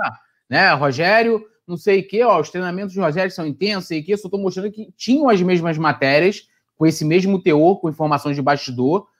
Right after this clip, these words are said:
né? E a, a, a mesma coisa quando começou a sair do Domi,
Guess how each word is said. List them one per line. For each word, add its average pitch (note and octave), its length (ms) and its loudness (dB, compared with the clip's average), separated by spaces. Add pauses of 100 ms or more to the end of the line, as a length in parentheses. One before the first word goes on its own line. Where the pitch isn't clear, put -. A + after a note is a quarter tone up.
(120)
né? F#3 280 -2 (260)
E C4+ 120 2
a, D#3 320 2
a, D3 360 2
a C3 40 -8
mesma G3+ 380 4
coisa A3+ 320 6
quando A#3 260 2
começou A3+ 360 4
a G3+ 40 2
sair F#3+ 220 2
do F3 120 2
Domi, E3 540 2